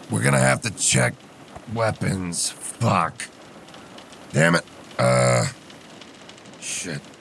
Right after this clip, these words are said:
We're gonna have to check our weapons. Archie, my man, sorry about that. I didn't even think about that.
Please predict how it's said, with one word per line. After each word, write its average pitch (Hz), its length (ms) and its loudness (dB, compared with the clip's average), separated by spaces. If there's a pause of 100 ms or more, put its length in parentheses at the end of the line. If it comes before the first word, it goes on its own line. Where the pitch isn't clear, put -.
(420)
We're 135 80 0
gonna 170 120 6
have 147 100 4
to 135 100 -2
check 143 300 4
our 120 140 2
weapons. 110 920 -2 (1200)
Archie, 123 320 2
my 127 160 2
man, 127 320 4
sorry 117 280 2
about 101 260 2
that. 104 260 2 (400)
I 117 120 2
didn't 123 220 4
even 120 180 4
think 113 260 0
about 95 360 2
that. 104 280 2